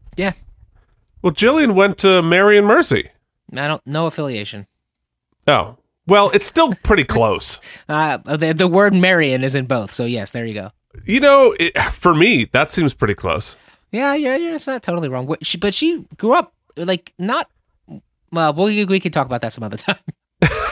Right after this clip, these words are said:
Speaker 1: It's not interesting to anyone.
Speaker 2: Uh, especially since before we did the podcast, we're like, "Okay, we've been going way too long.
Speaker 1: Yeah, right.
Speaker 2: We're gonna,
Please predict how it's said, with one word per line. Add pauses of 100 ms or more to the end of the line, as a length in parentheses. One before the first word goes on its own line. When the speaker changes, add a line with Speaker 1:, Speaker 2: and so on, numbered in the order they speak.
(840)
Speaker 1:
It's
not
interesting
to
anyone. (360)
Speaker 2:
Uh, (140)
especially
since
before
we
did
the
podcast,
we're
like,
"Okay, (240)
we've
been
going
way
too
long.
Speaker 1:
Yeah,
right.
Speaker 2:
We're
gonna,